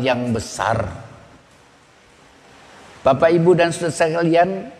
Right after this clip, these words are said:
negeri Islam yang ada di Timur Tengah banyak yang hancur luluh. Apa sebabnya?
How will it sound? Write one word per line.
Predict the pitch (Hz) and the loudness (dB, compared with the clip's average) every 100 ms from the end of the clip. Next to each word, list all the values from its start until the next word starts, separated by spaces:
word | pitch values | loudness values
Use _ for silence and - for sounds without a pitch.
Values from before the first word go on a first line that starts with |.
| - - _ _ _ _ _ _ - | -20 -20 _ _ _ _ _ _ -6
negeri | 151 127 156 170 | -2 2 2 2
Islam | 156 165 160 160 | 0 2 2 4
yang | 160 156 | 2 0
ada | 165 143 151 | -2 0 -2
di | 127 135 | -2 0
Timur | 151 147 143 143 | 0 2 0 0
Tengah | 147 143 143 143 143 - - _ _ _ _ | -2 -2 -2 -6 -14 -20 -20 _ _ _ _
banyak | - 135 151 156 | 0 2 2 2
yang | 147 135 | 2 2
hancur | 135 139 131 135 | 2 2 2 0
luluh. | 139 143 151 143 143 - - - - - - _ _ _ _ _ _ _ - - - | 0 0 2 0 -2 -8 -18 -20 -20 -20 -20 _ _ _ _ _ _ _ -20 -20 -6
Apa | 143 180 | 0 0
sebabnya? | 165 160 160 160 180 185 175 | 2 4 4 2 -2 -4 -4